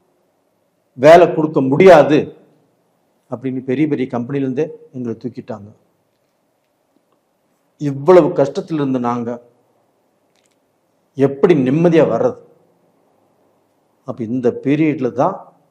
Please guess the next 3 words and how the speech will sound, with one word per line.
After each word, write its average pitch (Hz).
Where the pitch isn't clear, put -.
சனி 147
பகவான் 131
வக்ரம். 135